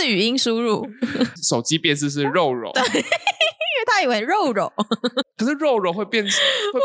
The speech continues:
Speaker 1: 不知道什么鬼东西，
Speaker 2: 那听起来
Speaker 1: 我又不会这样用。
Speaker 2: 听起来像什么北京话欸，
Speaker 1: <laughs>
Speaker 2: 肉肉，想吃肉肉吗？然后他就说什么，他明明就是在讲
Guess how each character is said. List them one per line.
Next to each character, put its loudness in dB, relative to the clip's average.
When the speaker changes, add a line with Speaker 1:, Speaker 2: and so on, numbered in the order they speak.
Speaker 1:
不 -10
知 -2
道 2
什 -2
么 0
鬼 0
东 -4
西， -2
Speaker 2:
那 0
听 -10
起 -4
来 -10
Speaker 1:
我 -
又 2
不 0
会 2
这 0
样 -2
用。 2
Speaker 2:
听 0
起 -2
来 -2
像 -2
什 -8
么 -4
北 0
京 -6
话 2
欸， -4
Speaker 1:
<laughs> -6
Speaker 2:
肉 0
肉， -2
想 0
吃 -2
肉 0
肉 2
吗？ -2
然 0
后 2
他 -2
就 2
说 2
什 -2
么， 0
他 -2
明 2
明 2
就 -2
是 -2
在 2
讲 -2